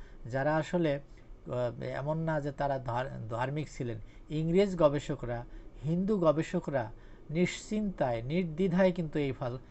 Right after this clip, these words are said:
এই, এই ফয়সালা দিয়ে গিয়েছেন যে এই মূর্তিগুলি আসলে রাজা গণেশ যখন মসজিদ দখল করেছিলেন তখনকার করা।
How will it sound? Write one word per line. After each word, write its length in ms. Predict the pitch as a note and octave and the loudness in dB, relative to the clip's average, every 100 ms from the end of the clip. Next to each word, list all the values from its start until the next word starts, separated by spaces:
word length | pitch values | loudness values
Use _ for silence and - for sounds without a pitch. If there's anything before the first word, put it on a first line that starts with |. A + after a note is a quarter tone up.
| - - | -18 -10
এই, 160 | C3 B2+ - - - - | -4 -4 -6 -16 -14 -8
এই 180 | C3+ C3 | -4 -2
ফয়সালা 500 | - C#3+ B2+ C#3 B2 | 0 -2 0 0 0
দিয়ে 280 | B2 B2+ A#2 | 0 0 0
গিয়েছেন 500 | A#2+ A2+ - E3 G#3 - - - | 0 -2 -2 -4 -4 -10 -14 -12
যে 200 | A2+ C#3 - | -8 -8 -6
এই 140 | C#3 | -4
মূর্তিগুলি 580 | C#3 C3+ - B2 C3 C3 | -4 -4 -4 -4 -2 0
আসলে 420 | B2+ - C#3 F#3+ - - - | -2 -4 -2 -2 -4 -16 -12
রাজা 300 | B2 A#2+ B2+ | -6 -4 -2
গণেশ 440 | A#2+ B2 C#3+ F3+ E3+ | -2 -2 2 2 2
যখন 260 | E3+ F3+ | 2 2
মসজিদ 440 | D3+ B2+ A#2 D3 B2+ | 0 -2 0 -2 -2
দখল 240 | B2+ C3+ | -2 -2
করেছিলেন 540 | C3+ D3 C#3+ D#3+ F3+ A3+ - - - | -2 -2 -2 -2 -2 -4 -10 -14 -4
তখনকার 460 | C3 C#3+ C3+ A#2 | -2 -2 -4 -4
করা। 280 | G#2+ A2 G#2 | -4 -8 -8